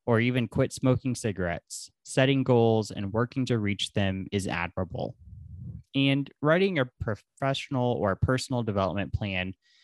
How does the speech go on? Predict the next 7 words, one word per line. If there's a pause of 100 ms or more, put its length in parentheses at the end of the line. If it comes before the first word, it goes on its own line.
(160)
can
be
overwhelming. (720)
Maybe
you
go
through